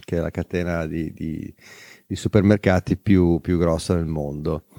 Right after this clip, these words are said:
Quindi questo per dirti le proporzioni e rimane-, e rimanere in tema. Direi però di passare ad altri argomenti. Hai un numero da darmi o te ne do io un altro?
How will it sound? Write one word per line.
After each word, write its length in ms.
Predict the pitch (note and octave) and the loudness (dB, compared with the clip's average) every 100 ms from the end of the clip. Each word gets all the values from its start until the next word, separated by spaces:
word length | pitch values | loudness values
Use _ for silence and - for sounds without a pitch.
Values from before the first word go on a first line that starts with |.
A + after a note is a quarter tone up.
| - - - _ | -20 -20 -20 _
Quindi 300 | A2+ G#2 G2 | 2 4 4
questo 260 | A2+ - | 4 2
per 140 | - F#2 | 0 0
dirti 280 | G#2+ - | 0 2
le 120 | G2+ F2+ | 0 0
proporzioni 880 | G2+ - A2 - B2+ B2 B2+ C3 | -4 -4 -4 2 4 4 4 4
e 180 | A2 G#2+ | 6 6
rimane-, 400 | G2+ F#2+ G2 G2 | 4 2 0 -2
e 100 | E2 | 0
rimanere 380 | F#2+ F#2+ F#2 F#2 | 0 2 4 4
in 160 | F#2 - | 2 0
tema. 640 | F#2 D2 E2+ G#2+ D2+ G1+ G1+ G1+ G1+ - - _ - - _ | -2 -2 -2 -4 -4 -8 -12 -14 -16 -20 -20 _ -20 -20 _
Direi 240 | A2+ C3 | 2 4
però 280 | B2 A#2+ A#2+ | 6 6 6
di 100 | A2 | 2
passare 640 | - G2+ - A#2+ A2+ A2 A2 | 0 -2 0 2 4 4 2
ad 160 | G#2+ | 2
altri 380 | A2 A#2+ B2+ A2+ | 2 0 -2 -2
argomenti. 920 | D#2 G#2+ G#2 B2 A#2 G2+ G#2 - B2+ | -2 -4 -4 -6 -6 -4 -6 -6 -8
Hai 200 | - B2 | 0 4
un 100 | C#3+ | 6
numero 280 | D3 C#3+ C3 | 6 6 6
da 100 | C3 | 6
darmi 400 | B2+ C3 C#3 D#3+ | 4 4 2 -2
o 40 | |
te 120 | D#3 B2 | -2 -2
ne 60 | |
do 80 | G2 | 0
io 120 | G2 | -2
un 80 | F#2 | -2
altro? 460 | C2 C2 - E2 F2 | -6 -10 -12 -14 -14